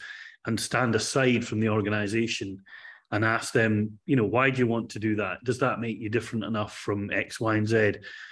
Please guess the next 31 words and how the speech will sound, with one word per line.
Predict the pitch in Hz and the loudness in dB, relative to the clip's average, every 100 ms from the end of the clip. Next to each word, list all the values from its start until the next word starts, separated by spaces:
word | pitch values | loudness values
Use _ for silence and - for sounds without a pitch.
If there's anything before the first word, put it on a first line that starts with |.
| - - | -16 -2
Don't | 107 127 127 | 6 6 6
you | 117 | 4
just | 110 107 | 2 2
think | 123 107 98 | 0 2 0
that | 104 - _ _ | -2 -2 _ _
you | 123 | -8
sound | 104 - 117 | -4 0 2
like | 110 104 | 2 0
other | 127 127 | 2 2
people | - 113 104 | 0 -4 -4
are | 101 | -4
doing | 95 104 101 | -2 -4 -4
that?" | 92 92 | -6 -6
Now, | - 147 - | -4 -2 -2
I | 143 | 0
can | 196 117 | 2 2
challenge | 151 151 135 107 | 2 4 4 4
a | 113 | 2
lot | 110 107 | 2 -2
more. | 113 127 101 90 _ | 0 2 0 -4 _
So | - 123 | 0 4
really | 120 165 131 | 6 6 6
that's, | 127 127 - - - - - - - - | 6 2 -2 -10 -12 -16 -20 -20 -20 -4
to | - | 0
me, | 147 214 | 2 4
it's | 131 120 | 4 2
not | 135 131 123 | 2 2 2
that | 117 104 95 | 0 -2 -4
difficult, | 117 120 156 165 - | -4 -2 -2 -4 -4
because | - 117 117 | -2 0 0
it's, | 113 - - | -4 -6 -10